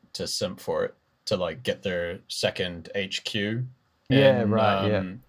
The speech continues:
Speaker 1: in the States. That's
Speaker 2: Mm-hmm.
Speaker 1: exactly what they did, is they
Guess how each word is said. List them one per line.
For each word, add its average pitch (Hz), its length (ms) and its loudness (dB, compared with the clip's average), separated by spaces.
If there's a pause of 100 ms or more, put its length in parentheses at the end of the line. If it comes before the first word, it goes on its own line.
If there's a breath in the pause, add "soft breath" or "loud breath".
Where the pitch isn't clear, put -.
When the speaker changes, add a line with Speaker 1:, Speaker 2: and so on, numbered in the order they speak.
Speaker 1:
in 101 80 -4
the 101 60 -4
States. - 400 -2 (520 loud breath)
That's 117 140 2
Speaker 2:
Mm-hmm. 123 60 2
Speaker 1:
exactly 127 300 6
what 98 120 0
they 85 80 -4
did, 92 260 -2 (180)
is 101 140 -2
they 101 420 2